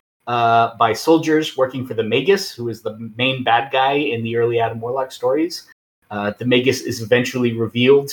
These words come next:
to be an evil version of Adam Warlock himself from the future, but at this point we don't know that part.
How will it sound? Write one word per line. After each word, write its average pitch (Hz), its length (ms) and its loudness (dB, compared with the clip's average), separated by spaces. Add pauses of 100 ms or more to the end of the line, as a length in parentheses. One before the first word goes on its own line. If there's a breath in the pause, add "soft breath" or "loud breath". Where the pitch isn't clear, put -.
to 135 160 -6
be 127 480 2 (280 loud breath)
an 117 180 2
evil 143 320 6
version 131 440 4
of 120 220 2
Adam 120 260 0
Warlock 120 300 -2
himself 120 420 -4
from 117 100 -12
the 104 80 -6
future, 180 500 -6
but 110 140 -4
at 107 100 -8
this 113 140 -8
point 120 240 -8
we 113 80 -8
don't 110 220 -4
know 113 140 0
that 151 220 -2
part. 196 300 0